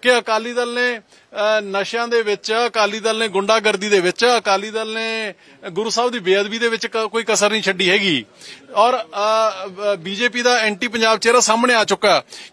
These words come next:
ਕੀ ਤੁਹਾਨੂੰ ਲੱਗਦਾ ਕਿ ਜੇ ਦੋਨੋਂ ਇਕੱਠੇ ਵੀ ਹੋ ਜਾਣ ਤੇ ਫਿਰ ਸਰਕਾਰ 'ਚ ਆ ਜਾਣਗੇ? ਸੋ ਮੇਰੇ ਕਹਿਣ ਦਾ ਮਤਲਬ ਇਹ ਹੈ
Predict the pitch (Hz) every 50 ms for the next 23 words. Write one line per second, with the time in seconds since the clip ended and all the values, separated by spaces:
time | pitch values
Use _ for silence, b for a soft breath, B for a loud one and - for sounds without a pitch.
0 | _ - 240 262 277 302 311 - 320 302 277 269 269 262 247 226 233 240 240 294
1 | 294 247 302 247 214 254 262 220 262 269 294 302 - 269 - - 220 269 254 262
2 | 262 240 247 262 269 262 240 208 185 - - _ _ - _ _ _ _ _ _
3 | _ - - - 262 240 269 262 262 262 254 269 269 262 269 262 262 277 285 294
4 | 277 269 254 233 - _ _ _ - _ - _ _ _ _ _ _ _ _ _
5 | _ _ _ _ _ _ - - 320 311 262 214 214 247 262 302 311 240 285 262
6 | 240 240 240 240 226 202 190 185 - 196 196 196 214 220 208 165 151 160 190 233
7 | 254